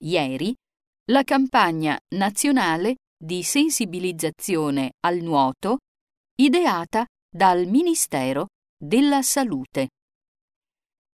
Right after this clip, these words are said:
Infatti, il quaranta per cento degli italiani non sa nuotare.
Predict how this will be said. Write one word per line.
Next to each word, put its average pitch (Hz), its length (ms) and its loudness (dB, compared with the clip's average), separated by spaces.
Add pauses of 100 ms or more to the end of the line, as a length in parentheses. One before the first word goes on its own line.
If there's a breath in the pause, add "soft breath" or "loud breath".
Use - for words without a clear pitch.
(100)
Infatti, 240 760 0 (380)
il 277 220 2
quaranta 277 580 0
per 190 240 -6
cento 165 600 -2
degli 151 600 -2
italiani 151 680 -2 (680)
non 370 180 0
sa 196 280 2
nuotare. 151 720 -2